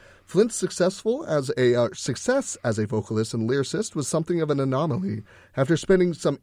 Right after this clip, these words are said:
itinerant time traveling around Middle East and London, Native first met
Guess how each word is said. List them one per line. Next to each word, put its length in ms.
itinerant 540
time 460
traveling 460
around 420
Middle 300
East 260
and 120
London, 360
Native 280
first 420
met 400